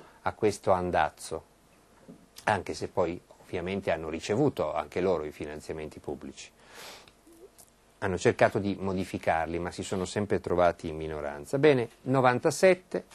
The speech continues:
gennaio, Parlamento dell'Ulivo con i voti del Polo approva un'altra legge che dice: Facciamo che gli italiani devono scegliere se dare o no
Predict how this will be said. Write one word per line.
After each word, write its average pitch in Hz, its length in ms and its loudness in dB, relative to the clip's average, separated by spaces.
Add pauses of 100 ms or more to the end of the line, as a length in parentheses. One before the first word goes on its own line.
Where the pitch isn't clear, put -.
(420)
gennaio, 127 680 4 (420)
Parlamento 104 600 2
dell'Ulivo 98 480 2
con 80 120 -4
i 82 60 -4
voti 104 300 2
del 160 160 6
Polo 101 380 6
approva 120 400 4
un'altra 113 460 2
legge 101 480 2 (680)
che 151 140 6
dice: 101 480 2 (1120)
Facciamo 233 840 8 (1400)
che 151 160 4
gli 156 100 2
italiani 160 640 8
devono 127 360 6
scegliere 101 680 6
se 98 220 0
dare 104 500 6
o 110 100 0
no 98 300 2